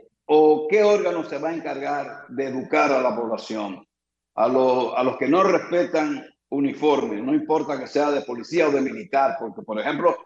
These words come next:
los miembros de D G C, que algunos son militares y otros policías y otros son civiles, no son respetados por nadie. Entonces,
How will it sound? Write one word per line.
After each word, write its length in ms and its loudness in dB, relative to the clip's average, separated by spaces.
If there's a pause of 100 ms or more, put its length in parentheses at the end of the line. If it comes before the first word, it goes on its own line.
(200)
los 140 4
miembros 380 4
de 120 4
D 80 2
G 40 -2
C, 260 0
que 80 -4
algunos 300 -2
son 160 -2
militares 480 -4
y 40 -6
otros 240 -6
policías 420 -2
y 60 2
otros 180 -2
son 140 0
civiles, 680 -2
no 120 4
son 200 4
respetados 600 0
por 160 -6
nadie. 400 -4 (560)
Entonces, 640 -6